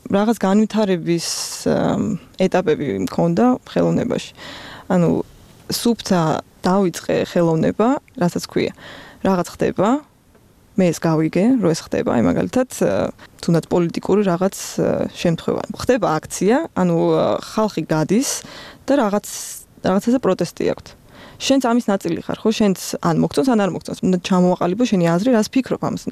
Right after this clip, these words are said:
თუ მხატვარი ხარ, ერთი არის, რომ შენ, ა, აკეთებ ნამუშევარს ზუსტად აი ამ კონკრეტულ სიტუაციაზე და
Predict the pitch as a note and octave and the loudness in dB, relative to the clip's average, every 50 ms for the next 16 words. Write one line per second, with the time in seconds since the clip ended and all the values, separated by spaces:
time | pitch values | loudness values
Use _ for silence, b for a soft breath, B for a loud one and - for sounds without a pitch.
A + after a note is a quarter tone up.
0 | - - - B B B - C4 B3 - - F3 E3 - E3+ E3+ F#3 F3+ - - | -8 -8 -10 B B B 0 0 0 2 0 -2 0 2 0 0 0 0 0 0
1 | B3 D4 E4 - B B B B B B B B B - - - G#3 B3 A3+ - | 0 0 0 -2 B B B B B B B B B -6 0 0 2 2 0 -2
2 | - A#3 G#3 F3 E3 E3 E3+ - - - D#3+ - - - - G#3 G3 F3 E3 E3 | -2 0 2 2 2 0 -2 -2 0 0 0 0 0 0 0 0 0 0 0 0
3 | E3 - F#2+ - - - - - - - _ - - - F3+ - C#3+ - - D#3 | -2 -2 -2 -2 -4 -6 -10 -16 -20 -20 _ -8 -4 -2 0 0 0 0 -2 -2
4 | - - E3+ E3+ E3 E3+ - - - G2 G2 - - - G3 F3 - - - E3+ | 0 2 2 2 2 0 0 0 0 0 0 0 -2 -2 -2 0 0 0 0 2
5 | D#3+ D#3 - - G3+ G#3+ G#3 F#3+ F3+ - - - C3 F2 - F3+ - _ _ _ | 0 0 2 2 2 2 2 2 0 0 0 0 -2 -2 -2 -4 -8 _ _ _
6 | _ _ _ _ _ - _ _ - - - - - - C#3 - - - - - | _ _ _ _ _ -20 _ _ -10 -8 -6 -2 0 0 0 0 -2 -2 -2 -2
7 | - - - A3+ B3 D4+ E4+ _ _ B B B B B B - E3+ D3+ - - | -2 0 0 0 0 0 -2 _ _ B B B B B B -4 -2 -2 -2 -4